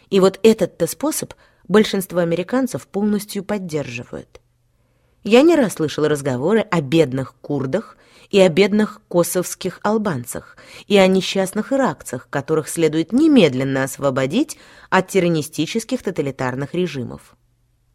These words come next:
Ключевое слово в этих настроениях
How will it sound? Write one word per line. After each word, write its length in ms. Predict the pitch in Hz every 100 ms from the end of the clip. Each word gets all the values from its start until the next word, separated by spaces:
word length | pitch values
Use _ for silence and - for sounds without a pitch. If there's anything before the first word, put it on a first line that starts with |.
| _ _ _
Ключевое 460 | - 175 180 156 160
слово 380 | - 165 147 147
в 80 | 151
этих 260 | 139 143
настроениях 800 | 147 - 131 131 170 240 180 -